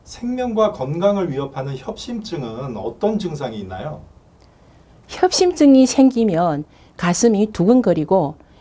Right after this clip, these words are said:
Speaker 2: 명치 끝이 답답하고 숨이 차고 부정맥이 있으며 가슴이 콕콕 쑤시거나 쪼이고 손발이 시리거나 저리고 식은땀을 흘리는 증상이 있습니다. 협심증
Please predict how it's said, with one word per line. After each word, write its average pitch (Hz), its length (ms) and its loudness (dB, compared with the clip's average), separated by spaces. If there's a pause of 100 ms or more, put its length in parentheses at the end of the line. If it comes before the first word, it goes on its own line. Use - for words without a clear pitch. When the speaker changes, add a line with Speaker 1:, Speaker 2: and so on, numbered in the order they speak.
Speaker 2:
명치 214 380 2
끝이 214 480 0
답답하고 175 760 0
숨이 269 360 4
차고 165 500 -2 (380)
부정맥이 220 600 4
있으며 170 760 0 (400)
가슴이 185 560 0
콕콕 277 400 2
쑤시거나 240 800 2 (280)
쪼이고 185 640 2 (240)
손발이 277 520 4
시리거나 185 640 2
저리고 175 680 2 (360)
식은땀을 294 680 4
흘리는 220 480 0
증상이 170 460 -2
있습니다. 151 640 0 (800)
협심증 285 720 6